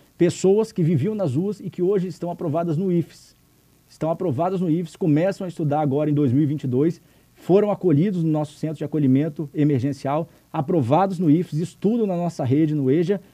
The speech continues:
Educação para Jovens e Adultos, estão agora ingressando no Instituto Federal do Espírito Santo. Outros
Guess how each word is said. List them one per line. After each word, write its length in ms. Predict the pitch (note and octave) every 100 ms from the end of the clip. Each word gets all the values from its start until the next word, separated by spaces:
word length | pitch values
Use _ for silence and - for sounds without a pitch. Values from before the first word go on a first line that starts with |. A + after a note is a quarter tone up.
| -
Educação 640 | C3 C#3+ C#3 - D#3 D#3 C3
para 160 | -
Jovens 380 | A#2+ A#2+ C#3 C3
e 60 | B2+
Adultos, 360 | A#2+ C#3+ F#3 - - -
estão 540 | E3 D#3 - F3+ A#3 A#3 _ -
agora 480 | D#3+ C#3+ D#3 F3+ F3+
ingressando 580 | F3+ F#3 - E3 F3+
no 60 | F#3+
Instituto 380 | F3 - F#3 -
Federal 380 | F#3+ D#3 C#3+ D3
do 20 |
Espírito 320 | - D#3+ D#3+
Santo. 300 | - A#2+ - -
Outros 400 | F3 A3+ A#3+